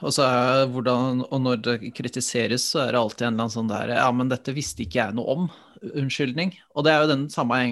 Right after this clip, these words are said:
det er egentlig akkurat den samme unnskyldningen du finner i idretten, da. "Ja, dette visste ikke vi noe om, men dette skal vi ta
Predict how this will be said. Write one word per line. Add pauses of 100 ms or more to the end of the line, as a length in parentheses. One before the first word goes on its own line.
(160)
det
er
egentlig
akkurat
den
samme
unnskyldningen
du
finner
i (140)
idretten,
da.
"Ja,
dette
visste
ikke
vi
noe
om,
men
dette
skal
vi
ta